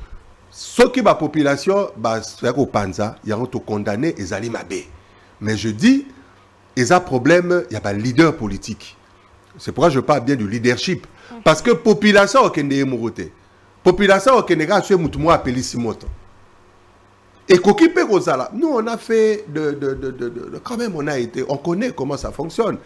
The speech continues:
Speaker 1: Ekoki mpe kozala, nga moko na créé situation pour la, ma victime.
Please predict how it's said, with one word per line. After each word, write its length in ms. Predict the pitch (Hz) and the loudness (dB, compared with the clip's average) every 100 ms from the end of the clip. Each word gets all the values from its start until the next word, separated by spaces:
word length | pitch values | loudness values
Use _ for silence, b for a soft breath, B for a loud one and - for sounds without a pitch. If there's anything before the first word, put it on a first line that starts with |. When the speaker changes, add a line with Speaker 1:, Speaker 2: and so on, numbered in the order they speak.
| B B | B B
Speaker 1:
Ekoki 320 | - 208 247 370 | 2 4 4 4
mpe 140 | 339 | 4
kozala, 680 | 269 202 190 170 170 196 - B B B B | 4 4 4 6 6 4 0 B B B B
nga 340 | 160 170 277 302 | 2 6 6 6
moko 300 | 294 294 277 | 4 0 -2
na 140 | 180 | -4
créé 300 | - 190 269 | -2 0 0
situation 560 | - 170 170 160 285 294 | -2 -8 -4 -4 -2 2
pour 120 | 277 | 2
la, 140 | 240 | 2
ma 180 | 160 151 | 2 0
victime. 480 | 143 147 - 156 | 0 -2 -4 -6